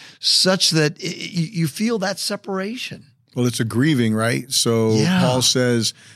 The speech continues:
Speaker 2: to not grieve the Holy Spirit of promise, right?
Speaker 1: Yeah.
Speaker 2: And so I think that's, that's the heart of the question you're asking, Zach, is why do we need to continue to confess that sin? Because we need to recognize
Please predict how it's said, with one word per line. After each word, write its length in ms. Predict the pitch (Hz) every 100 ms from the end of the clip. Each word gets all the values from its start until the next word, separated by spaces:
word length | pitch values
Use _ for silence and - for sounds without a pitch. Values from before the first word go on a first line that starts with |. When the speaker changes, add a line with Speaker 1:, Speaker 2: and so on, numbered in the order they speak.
| _
Speaker 2:
to 120 | - 123
not 380 | 120 117 123
grieve 480 | 113 117 120 135 117
the 120 | 113
Holy 280 | 101 113 110
Spirit 380 | 101 - 110 104
of 80 | 101
promise, 440 | 110 101 98 -
right? 260 | 110 113 120
Speaker 1:
Yeah. 220 | 120 107 - - _ -
Speaker 2:
And 180 | 117 113
so 280 | - 123 113
I 120 | 110
think 260 | - 120 101
that's, 280 | 110 107 -
that's 300 | 117 110 -
the 180 | 107
heart 320 | 95 123 120 117
of 160 | 107
the 60 | 104
question 420 | - 117 - 113
you're 100 | 107
asking, 360 | 110 107 - 101
Zach, 340 | 110 104 -
is 320 | 117 110 101 - - - -
why 380 | 110 113 120
do 80 | 131
we 140 | 123 120
need 140 | 120
to 80 | 113
continue 460 | 120 107 - 120 110
to 60 |
confess 440 | - 107 - 113 -
that 160 | 113
sin? 260 | - 170 117
Because 640 | 107 - 175 143 123 - - - - -
we 120 | 123
need 180 | 143 131
to 120 | 131
recognize 840 | 120 131 127 113 117 113 110 107